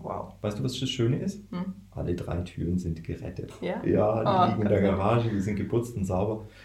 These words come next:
Speaker 2: Wir versuchen, die natürlich wieder einzubauen, weil die gehören schon irgendwie dazu.
Speaker 1: Ja, das ist, muss dazu gehören, das ist ein Teil. Das, äh
Speaker 2: Der Franz vom Kraftbräu war ein paar Mal da.
Speaker 1: Ja, ganz fleißig Lack abgezogen und die Schiffsschraube.
Speaker 2: Oh,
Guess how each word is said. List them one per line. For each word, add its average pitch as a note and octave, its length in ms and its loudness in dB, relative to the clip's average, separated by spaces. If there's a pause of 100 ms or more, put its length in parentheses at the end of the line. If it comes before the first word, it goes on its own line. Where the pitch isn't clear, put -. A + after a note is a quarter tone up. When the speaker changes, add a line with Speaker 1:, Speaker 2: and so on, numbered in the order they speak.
(140)
Speaker 2:
Wir F#2+ 80 -4
versuchen, G2+ 340 -2
die G2 80 -2
natürlich F#2+ 380 -2
wieder F2+ 160 -2
einzubauen, F2+ 460 -4
weil E2+ 60 -2
die E2+ 100 -2
gehören E2+ 220 -4
schon - 180 -6
irgendwie D#2+ 240 -8
dazu. - 320 -14
Speaker 1:
Ja, F#3 320 -6 (180)
das - 380 -14
ist, - 520 -18
muss F#3+ 200 -4
dazu F#3+ 260 -8
gehören, F3+ 220 -4
das F3+ 120 -4
ist F3 120 -8
ein F3+ 60 -6
Teil. F3+ 300 -8 (300)
Das, - 200 -12
äh - 60 -12
Speaker 2:
Der A2+ 100 6
Franz A2+ 280 6
vom G2+ 180 2
Kraftbräu G2 540 4
war F#3 160 8
ein F3+ 60 4
paar F#3 100 4
Mal F#3+ 180 6
da. G3+ 280 2 (260)
Speaker 1:
Ja, G3+ 320 0 (220)
ganz A3 240 0
fleißig G#3 320 0
Lack G#3 180 -2
abgezogen G#3+ 500 -2
und A3+ 220 4
die - 80 -6
Schiffsschraube. F3 720 -6
Speaker 2:
Oh, A#2 160 4